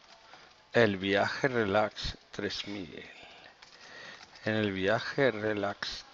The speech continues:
tres mil disfrutará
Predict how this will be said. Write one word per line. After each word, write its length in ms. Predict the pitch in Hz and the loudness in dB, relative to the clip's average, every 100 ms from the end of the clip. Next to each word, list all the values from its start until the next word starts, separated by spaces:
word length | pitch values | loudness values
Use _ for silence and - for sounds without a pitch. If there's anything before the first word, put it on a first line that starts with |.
| - | -10
tres 400 | 101 95 - - 101 | -2 -2 -2 -8 -6
mil 600 | 127 104 95 113 147 165 - - - - - - - - - - - - - - - - - - - - - - - - - - - - - _ - - - | -6 -4 -6 -6 -6 -10 -16 -20 -20 -20 -20 -20 -20 -20 -20 -20 -20 -20 -20 -20 -20 -20 -20 -20 -20 -20 -20 -20 -20 -20 -20 -20 -20 -20 -20 _ -20 -20 -12
disfrutará 1200 | 101 95 - - 101 92 - 87 80 101 107 113 | -6 -2 -2 -2 -6 -6 0 0 0 -4 -4 -8